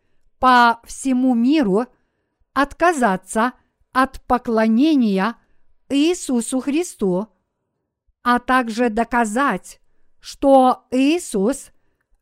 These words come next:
это вымышленный персонаж, ничем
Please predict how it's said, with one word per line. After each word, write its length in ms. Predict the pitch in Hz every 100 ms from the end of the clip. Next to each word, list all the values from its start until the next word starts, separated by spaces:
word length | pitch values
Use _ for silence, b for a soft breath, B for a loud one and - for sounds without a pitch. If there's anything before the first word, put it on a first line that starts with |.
| -
это 520 | 254 254 247 240 233
вымышленный 920 | 196 226 311 247 240 - 254 254 262
персонаж, 880 | 233 262 254 - 302 269 175 175 - _ _ _ _ _ _
ничем 840 | 220 226 240 240 - 247 294 339